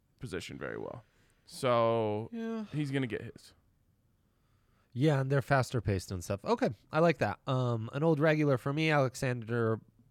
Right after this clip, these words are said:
Speaker 2: Barkov, over two and a half shots. Barkey's been phenomenal for the Panthers. You're getting that at minus one sixty-seven. That's hit seven in a row, eight of the last ten,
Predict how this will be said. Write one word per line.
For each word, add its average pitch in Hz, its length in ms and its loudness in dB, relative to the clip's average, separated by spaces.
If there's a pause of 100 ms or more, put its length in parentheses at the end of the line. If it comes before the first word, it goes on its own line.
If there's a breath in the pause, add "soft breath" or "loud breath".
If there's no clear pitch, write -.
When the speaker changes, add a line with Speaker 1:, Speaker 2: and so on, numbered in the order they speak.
(140)
Speaker 2:
Barkov, 170 640 4
over 156 280 4
two 139 180 -4
and 120 80 -2
a 107 40 -2
half 104 220 -4
shots. 131 500 -2 (500 soft breath)
Barkey's 147 360 2
been 123 160 0
phenomenal 131 560 0
for 131 160 -4
the 120 100 -2
Panthers. 127 540 -2
You're 110 100 -2
getting 113 320 0
that 117 160 2
at 104 120 -4
minus 110 340 -2
one 110 140 -2
sixty-seven. 113 680 -4
That's 101 220 -2
hit 113 220 -4
seven 120 440 -2
in 113 120 -4
a 107 80 -4
row, 104 320 0 (120)
eight 123 200 -2
of 135 80 -4
the 131 80 -4
last 131 380 -2
ten, 104 260 -6